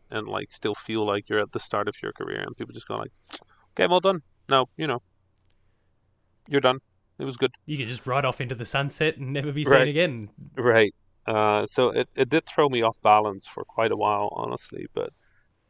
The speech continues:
Speaker 1: um, in terms of what it did for my, for my dad's understanding of what I did,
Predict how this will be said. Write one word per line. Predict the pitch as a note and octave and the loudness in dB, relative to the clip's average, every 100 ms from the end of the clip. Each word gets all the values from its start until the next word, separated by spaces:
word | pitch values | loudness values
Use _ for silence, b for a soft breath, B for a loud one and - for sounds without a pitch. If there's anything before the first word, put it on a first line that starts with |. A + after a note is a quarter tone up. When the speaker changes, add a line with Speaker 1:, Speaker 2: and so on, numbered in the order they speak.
| - | -4
Speaker 1:
um, | G2+ G2+ G#2 E2+ _ _ - | -2 -2 -6 -16 _ _ -8
in | A#2 | -4
terms | - C3+ - | -2 -2 -2
of | A#2 | -2
what | A#2 A2 | 0 0
it | G#2 | 2
did | G#2+ G#2+ - _ _ _ _ _ _ _ _ _ _ _ _ _ | 2 0 -4 _ _ _ _ _ _ _ _ _ _ _ _ _
for | - - A2 G#2+ | -14 -2 2 2
my, | G#2 G#2+ G#2+ G#2 G2+ G2+ - _ _ _ _ _ _ _ _ | 4 2 2 0 -4 -8 -14 _ _ _ _ _ _ _ _
for | - A#2 | -4 0
my | A2 | 2
dad's | G#2+ A#2 A2 | 4 4 2
understanding | G#2+ G#2 - A2 G#2+ | -8 -8 -2 -2 -2
of | G#2 | -4
what | G#2 G#2 | -4 -4
I | |
did, | A#2+ A#2+ | -2 -4